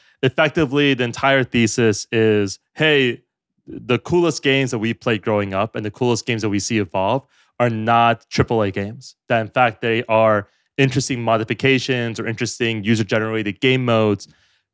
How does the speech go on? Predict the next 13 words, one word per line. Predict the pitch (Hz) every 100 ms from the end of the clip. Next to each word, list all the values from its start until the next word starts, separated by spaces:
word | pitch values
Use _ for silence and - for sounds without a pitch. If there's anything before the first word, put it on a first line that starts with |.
| _
created | - 139 135 117
from | - 127 117
the | 110
minds | 107 113 110
of | 104
people | - 110 110
who | 110
are | 104
a | 101
part | - 113
of | 107
a | 104
larger | 104 107 107 107 104 101